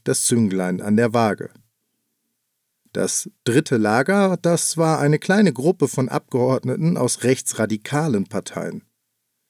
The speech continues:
Sie spielten über viele Jahre die Rolle eines Mehrheitsbeschaffers für die Konservativen von der C S, denen sie ja ideologisch näher standen als den Sozialdemokraten. Aufgrund dieser Pattsituation im Parlament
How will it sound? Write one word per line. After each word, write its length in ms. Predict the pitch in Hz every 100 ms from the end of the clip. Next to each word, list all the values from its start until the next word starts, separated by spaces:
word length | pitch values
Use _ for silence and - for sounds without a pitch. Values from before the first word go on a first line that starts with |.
| _ _
Sie 180 | 139
spielten 380 | - - 190 208
über 200 | 151 135
viele 260 | - 208 185
Jahre 340 | 131 120 131
die 80 | 123
Rolle 320 | 113 113 131
eines 260 | 131 135 -
Mehrheitsbeschaffers 1160 | 143 160 127 107 101 - 113 127 117 147 143
für 160 | - 135
die 100 | 127
Konservativen 840 | - 135 120 104 98 - 107 131
von 200 | 127 127
der 160 | 127 120
C 160 | - 135
S, 380 | 131 127 - _ _ _ _
denen 380 | 113 127 139 135
sie 160 | 117 117
ja 160 | 113 -
ideologisch 880 | 123 101 110 110 165 123 123 - 117
näher 340 | 131 135 101
standen 480 | - 104 95 127 135
als 220 | 110 -
den 160 | 127 120
Sozialdemokraten. 1120 | 156 - 143 113 85 87 - 87 87 - - _ _ _ _ _ _ _ _ _ -
Aufgrund 500 | 135 - 165 190 190
dieser 260 | 156 147
Pattsituation 840 | - 196 - 151 139 127 - 135 120
im 80 |
Parlament 680 | 107 113 101 104 123 208